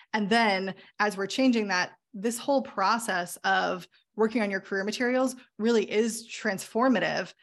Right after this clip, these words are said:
not just because your materials are, like, looking amazing, but also, like, you're changing the way you feel and the way you are throughout, which then changes the confidence and the energetic exchange when you're having a conversation with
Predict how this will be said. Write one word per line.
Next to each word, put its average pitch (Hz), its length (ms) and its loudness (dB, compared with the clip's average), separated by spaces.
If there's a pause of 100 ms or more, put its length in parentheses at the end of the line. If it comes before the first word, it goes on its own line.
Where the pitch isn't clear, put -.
(260)
not 233 260 0
just 277 180 0
because 220 260 -4
your 190 300 -2
materials 208 720 2
are, 180 560 0
like, 180 180 -6 (260)
looking 196 460 -6
amazing, 196 640 0 (260)
but 208 120 0
also, 254 380 2
like, 190 240 -2
you're 208 120 -2
changing 247 320 0
the 214 80 -2
way 202 100 0
you 170 140 -6
feel 208 240 0
and 175 120 -6
the 175 160 -10
way 202 100 -2
you 185 200 -6
are 190 520 2
throughout, 190 600 -2 (200)
which 214 160 -4
then 220 180 -2
changes 220 520 2
the 190 120 -8
confidence 208 500 -4
and 190 80 -8
the 185 100 -8
energetic 185 520 -2
exchange 190 680 -2
when 196 100 -6
you're 185 80 -6
having 190 300 -2
a 175 60 -6
conversation 190 640 -4
with 175 240 -4